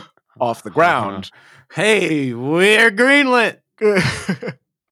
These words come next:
Speaker 1: The one thing that they did have that they actually didn't have, which is another <laughs> impact piece, is the title, the name. 'Cause now this has become so ubiquitous, the Busters suffix was used in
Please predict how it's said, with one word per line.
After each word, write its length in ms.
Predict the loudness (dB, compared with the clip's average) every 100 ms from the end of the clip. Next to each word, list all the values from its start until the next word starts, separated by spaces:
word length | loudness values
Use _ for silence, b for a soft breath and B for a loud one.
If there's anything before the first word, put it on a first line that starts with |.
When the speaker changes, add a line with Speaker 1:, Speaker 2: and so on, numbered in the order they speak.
| -8
Speaker 1:
The 60 |
one 260 | -2 -2 -2
thing 300 | -4 -4 -4
that 160 | -8
they 140 | -8 -10
did 280 | -8 -8 -6
have 380 | -6 -6 -6
that 140 | -10 -12
they 80 | -10
actually 300 | -10 -12 -12
didn't 260 | -10 -12 -12
have, 280 | -12 -12
which 120 | -12 -12
is 120 | -10
another 500 | -8 -6 -6 -6 -6 -6
<laughs> 160 | -6 -4
impact 640 | -2 -2 -4 -6 -8 -16 B B _
piece, 420 | -2 -2 -2 -4 -6
is 260 | -8 -8
the 180 | -10 -10
title, 480 | -4 -2 -2 -6 -10
the 80 | -10
name. 580 | -4 -4 -4 -8 -16 -20 B B B B -8
'Cause 200 | -6 -2
now 240 | -2 -2
this 180 | -4 -8
has 140 | -10
become 320 | -12 -12 -12
so 180 | -8 -4
ubiquitous, 600 | -4 -6 -10 -12 -12 -12
the 180 | -12 -14 -14
Busters 720 | -8 -4 -4 -4 -4 -6 -8
suffix 600 | -4 0 0 -2 -6 -10 -10
was 160 | -8
used 400 | -4 -4 -4 -6
in 300 | -8 -8 -12